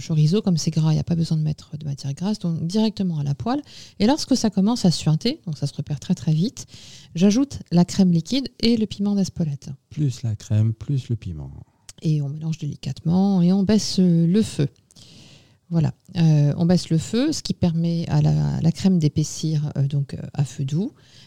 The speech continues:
Speaker 1: Et quand c'est bien épaissi, bien coloré, et cetera, j'enlève les tranches de chorizo,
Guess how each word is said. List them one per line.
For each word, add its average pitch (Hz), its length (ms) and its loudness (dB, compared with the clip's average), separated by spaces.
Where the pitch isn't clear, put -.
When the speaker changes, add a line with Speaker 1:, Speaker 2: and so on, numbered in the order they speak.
Speaker 1:
Et 160 60 -4
quand 190 180 0
c'est 165 260 2
bien 180 220 2
épaissi, 165 680 -2
bien 170 220 0
coloré, 156 480 -2
et 165 80 -8
cetera, 147 480 -2
j'enlève 220 640 0
les 190 200 2
tranches 165 460 -4
de 214 160 0
chorizo, 139 640 -2